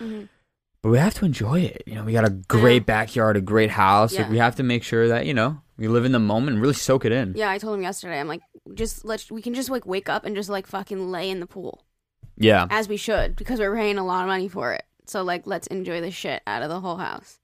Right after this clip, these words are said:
Speaker 2: Absolutely.
Speaker 1: Um, also, I would say, like, goals, which we've briefly talked about, but goals, like, years and years and years, like, after kids, after they grow up a little bit,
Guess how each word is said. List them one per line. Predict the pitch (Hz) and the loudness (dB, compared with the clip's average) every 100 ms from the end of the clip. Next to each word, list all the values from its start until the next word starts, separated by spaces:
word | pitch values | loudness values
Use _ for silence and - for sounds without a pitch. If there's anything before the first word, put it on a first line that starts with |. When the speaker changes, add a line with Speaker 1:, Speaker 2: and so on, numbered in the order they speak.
| _ - | _ -2
Speaker 2:
Absolutely. | 107 - 104 92 87 90 - _ _ - | -2 0 2 2 2 0 -2 _ _ -8
Speaker 1:
Um, | 226 196 175 - 160 _ _ _ _ - | -6 -6 -10 -16 -20 _ _ _ _ -2
also, | 240 254 294 | -2 2 2
I | 220 208 | 2 0
would | 214 | -2
say, | - 226 | 0 2
like, | 208 175 170 _ 202 | 2 -2 -4 _ -10
goals, | 214 196 190 202 185 _ _ _ _ - | -2 0 0 -2 -10 _ _ _ _ -8
which | 214 - | -8 -4
we've | 208 208 | -4 -4
briefly | 185 175 180 208 214 220 226 - | -2 -4 -4 -4 -2 -4 -6 -6
talked | 240 226 240 | -4 -4 -2
about, | 240 247 254 _ | -2 -2 -4 _
but | - 185 | -6 -4
goals, | 202 185 196 | -4 -4 -4
like, | 185 185 | -6 -6
years | 220 208 196 | 0 0 0
and | 185 | -4
years | 190 196 | -4 -4
and | 190 175 | -6 -6
years, | 170 180 185 | -6 -8 -6
like, | 175 160 - _ _ - | -8 -8 -18 _ _ -6
after | 196 190 | -6 -8
kids, | - 175 180 | -6 -6 -6
after | 175 - 180 | -10 -10 -10
they | 170 | -10
grow | 170 160 170 | -6 -6 -6
up | - | -6
a | 196 | -6
little | 208 214 | -6 -2
bit, | 233 240 | -2 -2